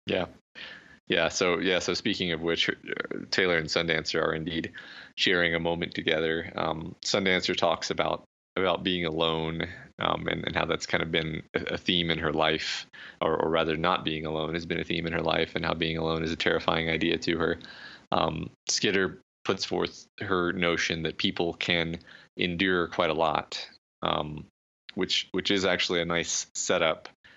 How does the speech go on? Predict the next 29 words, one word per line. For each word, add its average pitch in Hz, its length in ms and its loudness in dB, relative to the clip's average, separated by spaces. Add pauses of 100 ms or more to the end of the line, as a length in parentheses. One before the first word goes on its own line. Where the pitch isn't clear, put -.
even 87 200 -4
though 85 100 0
this 82 160 0
isn't 85 180 0
the 85 80 -2
first - 300 2
chapter 85 440 2
of 76 80 -4
the 82 120 2
arc. 85 260 2
It 82 100 -2
does 85 300 0 (140)
nicely 82 340 0
dovetail 78 500 0
with 73 140 -6
Jack's 80 340 0
later 80 200 0
comments 80 520 -2
about 78 280 2 (400)
humans 80 800 -2
being 80 500 -4
basically 80 560 -2 (340)
evil 82 300 -2
products 80 500 0
of 80 160 -2
completely 78 540 0
amoral 82 380 2
natural 82 340 0
selection. 82 540 0